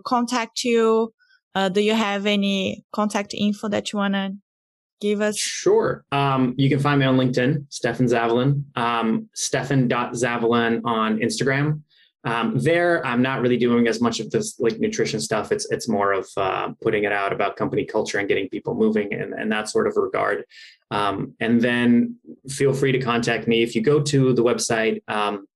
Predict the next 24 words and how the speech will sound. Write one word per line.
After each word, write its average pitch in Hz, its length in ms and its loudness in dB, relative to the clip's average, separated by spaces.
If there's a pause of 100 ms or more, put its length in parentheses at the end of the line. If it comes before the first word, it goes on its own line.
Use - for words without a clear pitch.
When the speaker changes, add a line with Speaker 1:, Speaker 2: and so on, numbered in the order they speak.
(420)
Speaker 2:
L 120 180 0
T 120 340 0
M 113 320 0
M 110 240 0
T 110 360 -2
L 104 400 0 (260)
dot 98 280 -4
com, 135 480 0 (340)
um, 101 320 -4
that's 120 180 -2
my 135 100 2
website, 123 600 0
and 113 100 0
there'll 110 140 4
be 113 100 2
plenty 110 320 -2
of 95 120 -8 (280)
contact 104 500 -4
ways 98 280 0
there. 107 440 -2 (360)
I 160 100 0
love 107 380 0
questions, 139 680 0 (120)
um, 107 500 -2